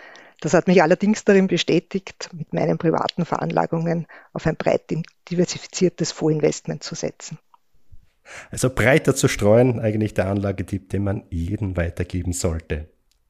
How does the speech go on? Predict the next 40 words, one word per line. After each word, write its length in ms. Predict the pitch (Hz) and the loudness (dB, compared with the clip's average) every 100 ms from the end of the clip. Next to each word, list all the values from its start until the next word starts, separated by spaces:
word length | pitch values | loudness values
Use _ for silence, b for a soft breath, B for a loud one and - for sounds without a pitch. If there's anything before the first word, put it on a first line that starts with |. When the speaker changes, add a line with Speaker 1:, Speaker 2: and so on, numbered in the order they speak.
| - | -8
Speaker 2:
Wunderbar. 760 | 120 117 123 120 120 95 - - _ _ B B B B - 117 117 | 0 4 4 6 6 4 0 -16 _ _ B B B B -18 -20 -12
Jetzt 320 | 117 - 104 | -8 -6 0
hätte 200 | 123 135 | 2 2
ich 40 | - | 2
gleich 200 | 147 - | 2 2
die 100 | 156 | 2
Frage, 400 | 120 117 160 151 | 6 6 6 0
Sie 200 | - 135 | -2 -2
sprechen 420 | - 139 139 139 | 2 2 4 4
ja 140 | 139 | 4
von, 360 | 131 135 131 123 | 4 2 2 2
äh, 360 | 120 123 117 113 - | 2 4 2 0 -6
das 160 | 123 - | -4 2
muss 220 | 135 135 | 2 6
so, 300 | 139 123 101 | 6 8 6
äh, 380 | 113 113 110 - | 4 4 2 -6
knapp 480 | - 107 110 117 - | -2 2 4 4 4
nach 220 | 127 120 | 2 2
der 120 | - 117 | 4 4
Jahrtausendwende 680 | 107 98 113 127 110 117 120 | 6 4 2 -2 -2 0 0
gewesen 320 | 113 110 123 | -2 -2 0
sein, 200 | 120 117 | 0 2
nehme 180 | 120 120 | 2 2
ich 120 | 113 | 0
an. 260 | 120 226 B B _ _ - _ 120 | 0 -2 B B _ _ -20 _ 0
Mich 240 | 120 107 | 0 4
würde 200 | 123 165 | 6 6
interessieren, 640 | 147 151 135 123 156 196 B B - | 6 4 2 4 4 2 B B -2
wann 320 | 101 139 - | 0 0 2
haben 200 | 156 156 | 2 4
denn 160 | 143 135 | 2 2
Sie 240 | - 143 | 0 0
eigentlich 420 | 120 135 127 - | 2 2 0 -2
begonnen, 440 | 123 - 95 139 131 | -4 0 0 0 -2
sich 220 | 120 - | -4 -4
mit 160 | 120 | -4
dem 200 | 120 113 | -4 -4
Thema 420 | - 107 110 123 117 | -6 -2 2 2 2
Finanzen 640 | 120 92 80 123 - 123 | 0 0 -2 -4 -4 -2
und 240 | 113 117 | -2 -2